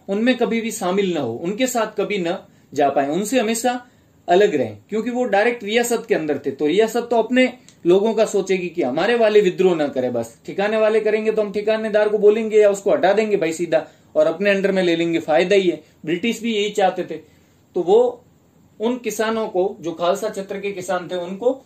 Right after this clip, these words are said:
ठिकाने के किसान आंदोलनों से दूर रखना चाहते थे, इसलिए उन्होंने क्या दे दी, इनको राहत दे दी थोड़ी सी, और ये राहत मिलने से यह आंदोलन भी शांत पड़ गया धीरे धीरे और भू राजस्व भी थोड़ा बहुत इनको घटाने का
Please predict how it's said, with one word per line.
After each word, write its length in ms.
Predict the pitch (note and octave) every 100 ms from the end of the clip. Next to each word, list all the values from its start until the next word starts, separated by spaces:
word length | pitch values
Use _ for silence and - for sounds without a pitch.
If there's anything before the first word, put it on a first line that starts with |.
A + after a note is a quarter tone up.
| _ _ -
ठिकाने 400 | F#3 G#3+ B3 B3+
के 120 | B3+
किसान 340 | A#3 A#3+ A3+
आंदोलनों 460 | G#3 G3+ G#3+ G#3+ G#3
से 180 | C4 C4+ -
दूर 280 | D#3 A#3 A#3+
रखना 240 | F#3+ F3+ E3
चाहते 320 | D#3+ C3 C3+
थे, 160 | - A2 -
इसलिए 280 | F3+ A#3 A#3+
उन्होंने 300 | A3 G#3+ G3+
क्या 200 | G#3 G#3
दे 140 | F#3
दी, 140 | F#3
इनको 280 | G3 F#3 - - - _ _ -
राहत 340 | C#3 E3 F#3
दे 180 | D#3+ D3
दी 100 | C#3 C3+
थोड़ी 220 | D3 B2 A#2+
सी, 200 | A2+ G#2 _ -
और 140 | D#3 D#3
ये 140 | F#3+
राहत 280 | E3+ F#3+ G3
मिलने 280 | F#3+ F#3+ G3
से 260 | G#3+ A#3+ B3 _ _ _ - - _ _ _
यह 180 | D3+ E3
आंदोलन 360 | E3+ G3 G3 F#3
भी 220 | A3 A#3+ - _ -
शांत 300 | - D#3+ D3+
पड़ 180 | C3+ C3+
गया 160 | C3
धीरे 240 | A#2+ B2+ B2+
धीरे 280 | A#2 A2 - _ _ _ _ _ _ _ _ _ _ _ _
और 180 | D#3 D3+
भू 180 | C3 E3
राजस्व 400 | G#3+ G3+ G#3+ F#3+
भी 100 | G#3+
थोड़ा 260 | - F3 F#3+
बहुत 300 | F#3+ A3+ - -
इनको 260 | F3 F3+ F3
घटाने 380 | D3 E3 F3 -
का 220 | A3+